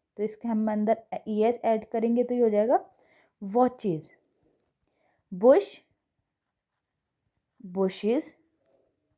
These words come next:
बॉक्स, बॉक्सेस, ड्रेस, ड्रेसेस। Change to plural।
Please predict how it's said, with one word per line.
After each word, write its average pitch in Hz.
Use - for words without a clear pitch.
बॉक्स, 214
बॉक्सेस, 214
ड्रेस, 214
ड्रेसेस। 220
Change 320
to 320
plural। 185